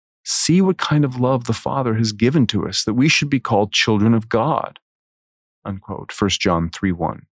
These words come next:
And one manifestation of the Father's love is to sometimes answer his child's request for joy with a painful experience, if it will result in his child ultimately experiencing more profound good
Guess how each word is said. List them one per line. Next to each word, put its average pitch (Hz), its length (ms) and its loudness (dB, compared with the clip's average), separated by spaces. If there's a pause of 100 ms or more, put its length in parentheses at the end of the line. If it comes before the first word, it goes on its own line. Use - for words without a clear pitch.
(1300)
And 104 220 0
one 180 240 4
manifestation 165 960 4
of 107 120 2
the 107 80 4
Father's 110 420 2
love 95 320 4 (100)
is 120 140 2
to 127 100 2
sometimes 156 640 2
answer 127 340 2
his 104 180 0
child's 117 380 0
request 110 340 -2
for 104 120 -2
joy 120 380 2
with 107 140 2
a 104 40 2
painful 139 460 0
experience, 98 800 -2 (400)
if 165 540 0 (640)
it 117 80 0
will 113 200 4
result 110 560 2
in 104 100 2
his 104 140 4
child 104 420 0 (160)
ultimately 147 600 2
experiencing 113 680 2 (200)
more 117 420 4
profound 101 560 2
good 87 380 2